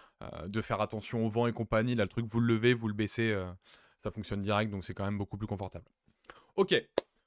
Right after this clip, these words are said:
on n'est pas là pour raconter ma vie, on est là pour faire des superbes exercices en Java. Je vous propose de commencer avec cela. Bon, ça, je pense que, euh, pour quelqu'un qui a déjà fait pas mal de P O,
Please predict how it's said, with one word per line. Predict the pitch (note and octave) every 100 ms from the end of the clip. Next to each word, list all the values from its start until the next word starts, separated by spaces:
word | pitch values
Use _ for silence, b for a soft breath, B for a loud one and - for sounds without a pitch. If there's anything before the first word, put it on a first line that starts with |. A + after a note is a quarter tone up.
| _ _ _ -
on | F3+
n'est | F3+
pas | F3
là | E3+
pour | D#3+
raconter | D3 C#3+ C#3+ D3
ma | C#3+
vie, | D3+ G3
on | - B2+
est |
là | D3+
pour | F#3 C3
faire | - G3
des | C#3
superbes | G#2+ - F3+ G3+ E3+
exercices | C3 C3 - G3+ - -
en | E3 E3
Java. | D3+ G2 - _ b -
Je | A2+
vous | F3+
propose | F3+ F#3+ G3+
de | E3
commencer | D#3+ D3+ D#3
avec | D3+ C3+
cela. | - C#3 C#3+ F3+
Bon, | C3
ça, | A2+ C3+
je | -
pense | C3 C3
que, | -
euh, | B2+ A#2 G#2
pour | G#2 A2+
quelqu'un | - A2 C3+
qui | A2
a |
déjà | G2+
fait | A2 C#3+
pas | A2+
mal | A#2+
de | A#2
P | - A#2
O, | A#2 A#2+